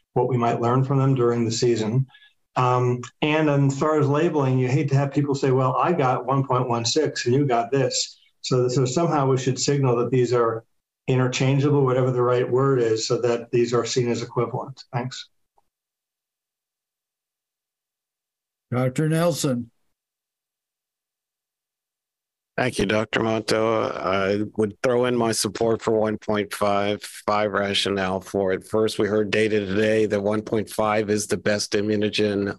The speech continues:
Speaker 3: overall of the three under consideration. Uh, there's good cross-neutralization data is number two. Number three, inferring from the presentations, the three manufacturers clearly are preferred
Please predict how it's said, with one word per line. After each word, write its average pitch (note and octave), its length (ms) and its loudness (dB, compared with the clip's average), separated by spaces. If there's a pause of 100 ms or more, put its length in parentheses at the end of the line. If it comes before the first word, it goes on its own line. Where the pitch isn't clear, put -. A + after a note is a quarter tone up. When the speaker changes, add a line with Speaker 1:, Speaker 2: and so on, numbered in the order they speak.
Speaker 3:
overall G#2 760 0
of G#2 140 -2
the G2 140 -2
three G2+ 320 0
under G2 240 -2
consideration. F#2+ 920 -2 (720)
Uh, F#2 120 -2
there's F#2 220 -4
good A2 260 0
cross-neutralization G#2 1300 0
data G#2 260 0
is F#2+ 120 -4
number F#2+ 260 -2
two. C3 420 0
Number G#2+ 380 0
three, C3 500 0
inferring C3 540 -2
from A#2+ 180 -2
the G#2 80 0
presentations, G2 1000 -2
the G2 80 -2
three G#2+ 220 -2
manufacturers G2+ 920 -2
clearly G2 460 0
are F#2 100 -4
preferred G2 800 -2